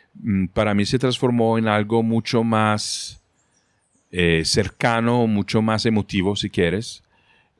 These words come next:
em, que me despertó la, la, la curiosidad.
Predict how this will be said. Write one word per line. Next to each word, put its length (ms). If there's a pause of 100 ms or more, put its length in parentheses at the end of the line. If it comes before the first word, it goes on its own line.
(160)
em, 1400 (840)
que 120
me 80
despertó 540
la, 240
la, 260
la 160
curiosidad. 640